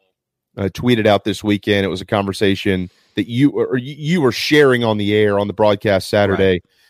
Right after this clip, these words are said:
Speaker 1: a conversation, uh, parts of a conversation you had with Lamont Paris. A lot of it had to do with, he comes from a, a military family, but so tell us, tell us more. Like, what, what all did you learn in the extensive
Speaker 2: Yeah.
Speaker 1: time that y'all spent together?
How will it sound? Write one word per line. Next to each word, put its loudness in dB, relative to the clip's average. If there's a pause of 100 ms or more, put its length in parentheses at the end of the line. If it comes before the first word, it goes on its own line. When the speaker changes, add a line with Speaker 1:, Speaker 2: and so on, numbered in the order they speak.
(140)
Speaker 1:
a -4
conversation, 2
uh, 2
parts 0
of -2
a -4
conversation -2
you -2
had 0
with -6
Lamont -4
Paris. 0
A -8
lot 2
of 2
it -2
had -4
to -10
do -2
with, -2 (640)
he -6
comes -6
from -6
a, -14
a -16
military -2
family, -6
but -4 (340)
so -8
tell 4
us, 0 (140)
tell 4
us 2
more. 2
Like, -2
what, 2
what 2
all 4
did -4
you -4
learn 2
in -2
the 0
extensive -6
Speaker 2:
Yeah. -2
Speaker 1:
time 0
that -6
y'all -2
spent -4
together? -4